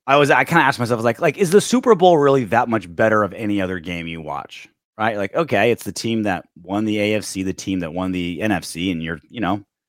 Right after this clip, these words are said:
the stakes are the highest. They're gonna be champions. I get it. Is it always the two best teams end up in the Super Bowl? Sometimes, not all the time, you know. So, you know,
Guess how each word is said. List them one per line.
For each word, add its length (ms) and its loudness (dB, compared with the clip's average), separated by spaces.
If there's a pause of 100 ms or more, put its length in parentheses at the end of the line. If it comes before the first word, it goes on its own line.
(240)
the 60 -4
stakes 380 0
are 60 6
the 120 4
highest. 360 4
They're 60 -4
gonna 160 2
be 80 0
champions. 760 -2
I 100 0
get 240 2
it. 160 -2 (1500)
Is 100 4
it 140 6
always 460 8
the 100 2
two 240 0
best 240 4
teams 260 -2
end 140 4
up 100 4
in 80 -2
the 80 0
Super 300 -2
Bowl? 320 2
Sometimes, 560 0
not 100 2
all 100 2
the 80 -2
time, 380 -4 (140)
you 100 -10
know. 240 -4 (140)
So, 100 -10
you 160 -10
know, 240 -4